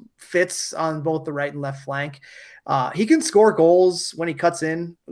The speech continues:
uh, you know, off of his favored foot on the right side or e-, with his left foot. Um, so the Crows defense is gonna have to probably keep a pretty keen eye on him because he can create chances in many different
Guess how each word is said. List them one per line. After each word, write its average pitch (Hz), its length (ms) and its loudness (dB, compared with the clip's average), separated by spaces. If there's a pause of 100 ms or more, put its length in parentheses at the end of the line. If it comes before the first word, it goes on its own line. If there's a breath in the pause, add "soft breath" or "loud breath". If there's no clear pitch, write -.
(120)
uh, 139 240 -6 (100)
you 147 80 -10
know, 147 120 -4
off 143 200 -2
of 139 100 -8
his 139 160 -6
favored 143 360 -4
foot 170 280 4 (280)
on 151 100 -4
the 143 80 -6
right 151 260 0
side 165 320 4
or 143 120 0
e-, 143 220 -2
with 151 160 -4
his 139 140 -8
left 143 240 -4
foot. 151 260 0 (440 loud breath)
Um, 127 360 -4
so 170 180 -4 (140)
the 170 80 4
Crows 269 300 6
defense 214 360 4
is 151 60 -6
gonna 170 120 4
have 151 100 2
to 156 120 0
probably 147 380 0 (120)
keep 175 200 -6
a 151 80 -4
pretty 151 260 -4
keen 160 280 -6
eye 143 160 -2
on 151 40 -4
him 165 160 -4
because 151 300 -2
he 165 100 -6
can 175 140 -4
create 156 280 0
chances 143 420 -4
in 143 160 -2
many 131 240 -4
different 135 320 -10